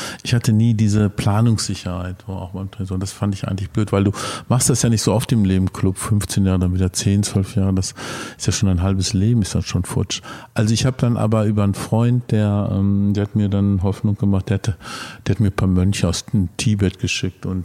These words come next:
die haben dann mir so eine Building Clearance hier angefangen. Da wusste ich auch nicht, was das ist. Also ich dachte nur, wenn du, wenn da jetzt, wenn du jetzt so eine Art Exorzismus, Exorzisten brauchst, dann holst du halt einen Exorzisten, weißt du?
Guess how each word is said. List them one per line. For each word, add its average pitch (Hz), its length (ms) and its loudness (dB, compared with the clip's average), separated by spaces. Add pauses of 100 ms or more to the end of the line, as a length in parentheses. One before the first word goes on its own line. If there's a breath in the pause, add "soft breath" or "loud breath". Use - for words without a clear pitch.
(140)
die 95 160 -4
haben 95 160 -6
dann 95 180 -2
mir 92 140 0
so 95 100 0
eine 92 140 2
Building 98 420 0
Clearance 92 560 2
hier 92 160 2
angefangen. 92 540 0 (560 loud breath)
Da 73 160 0
wusste 80 220 0
ich 104 100 2
auch 92 80 2
nicht, 92 180 0
was 90 160 -2
das 85 240 -4
ist. 95 160 -4
Also 98 160 0
ich 98 80 0
dachte - 240 0
nur, 107 80 2
wenn 101 140 4
du, 101 100 2 (500 loud breath)
wenn 78 120 -2
da 78 80 0
jetzt, 71 340 -4
wenn 80 100 -2
du 85 60 0
jetzt - 220 -6
so 95 80 -2
eine 85 80 -6
Art 85 200 -8
Exorzismus, - 840 -2 (340 loud breath)
Exorzisten - 720 0
brauchst, 117 300 2
dann 143 520 2
holst 147 240 0
du 170 40 2
halt 160 100 0
einen 160 100 2
Exorzisten, 165 760 0
weißt - 280 -2
du? 135 140 2